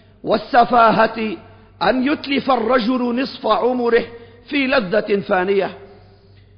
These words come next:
ولا يتلف عمره في لذة باقية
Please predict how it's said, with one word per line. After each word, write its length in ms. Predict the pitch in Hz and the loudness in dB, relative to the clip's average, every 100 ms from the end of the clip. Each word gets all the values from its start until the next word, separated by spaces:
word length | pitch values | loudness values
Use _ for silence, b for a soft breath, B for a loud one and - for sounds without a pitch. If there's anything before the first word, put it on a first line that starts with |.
| - - - - _ _ _ _ | -20 -20 -20 -20 _ _ _ _
ولا 380 | 160 190 233 233 | 2 2 6 6
يتلف 560 | 220 240 196 220 220 | 6 0 -4 -4 -2
عمره 720 | 208 196 208 220 220 208 196 190 | 0 0 0 2 2 2 2 0
في 260 | 190 202 | 0 -4
لذة 500 | 185 196 139 196 - 190 165 | 0 -2 -2 -4 -2 -4 0
باقية 920 | 185 175 - 202 202 190 208 190 165 | 2 2 0 -4 -4 -4 -4 -6 -6